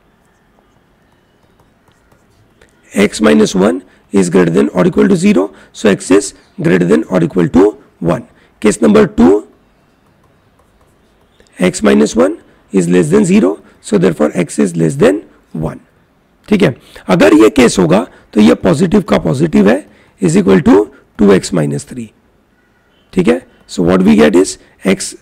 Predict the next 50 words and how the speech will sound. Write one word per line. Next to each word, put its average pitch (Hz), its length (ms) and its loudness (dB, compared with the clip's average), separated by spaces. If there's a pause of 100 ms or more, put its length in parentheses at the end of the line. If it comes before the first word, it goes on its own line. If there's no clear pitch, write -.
लेफ्ट 87 500 0
हैंड 254 140 2
से 226 120 2
राइट 165 260 0
हैंड 202 120 0
से 202 360 -8 (100)
पे - 100 0
जाएगा 202 360 0 (360)
तो 214 80 0
माइनस 175 340 0
हो 208 60 2
जाएगा, 214 320 0 (260)
माइनस 185 340 2
थ्री 226 160 2
लेफ्ट 165 300 -2
में 214 120 4
जाएगा 214 360 2 (300)
तो 214 80 0
प्लस 190 340 -2
टू, 123 140 -8 (280)
x 226 280 0
is 156 140 -2
equal 170 220 0
to 185 140 2
two। - 100 -4 (280)
क्या - 120 2
वो - 100 4 (120)
greater 208 220 2
than 262 200 2
one 254 140 2
के - 60 2
ऊपर - 280 2
है? 254 120 0 (380)
यस। - 460 -6 (360)
ठीक 220 140 0
है, 147 120 -2 (520)
x - 180 -8
less 196 300 2
than 226 180 2
one 196 180 2
गिना 208 200 2
हमने, 202 260 -2 (260)
तो 226 80 2
ये 233 140 4
लिख 214 160 2
देंगे 190 360 2 (320)
minus 190 520 2
of - 140 0
x 190 280 -4
minus 180 320 -2